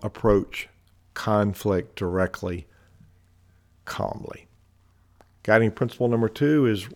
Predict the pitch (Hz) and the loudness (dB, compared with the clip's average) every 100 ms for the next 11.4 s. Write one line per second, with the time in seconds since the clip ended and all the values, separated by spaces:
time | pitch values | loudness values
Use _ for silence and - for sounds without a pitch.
0 | _ 110 101 - 98 98 101 107 98 - | _ 0 0 2 4 4 6 4 4 0
1 | 113 120 127 139 165 175 87 - _ _ | 2 2 2 2 4 2 0 -8 _ _
2 | - - - - - - - - _ _ | -20 -20 -20 -20 -20 -20 -20 -20 _ _
3 | 120 127 92 120 - 107 110 123 117 117 | -6 -4 -4 -6 0 4 4 4 2 0
4 | 113 104 101 - - 85 62 - - - | 0 0 0 -4 -2 -2 -2 -8 -12 -4
5 | - 139 147 - 147 143 143 - 147 117 | 0 2 2 2 2 4 4 4 4 4
6 | 101 101 95 - - _ _ - - - | 6 4 2 -12 -20 _ _ -20 -6 4
7 | 143 160 - 147 131 - 113 120 113 98 | 6 6 8 8 8 2 4 6 6 4
8 | 92 - - - _ 104 87 113 120 123 | -2 -8 -16 -20 _ -8 4 8 8 8
9 | 131 117 117 104 107 127 123 110 101 101 | 4 4 4 4 0 2 2 2 0 -2
10 | 95 - 98 95 95 92 - - - _ | -6 -4 -2 0 -2 -6 -14 -20 -20 _
11 | 110 107 104 | 2 2 2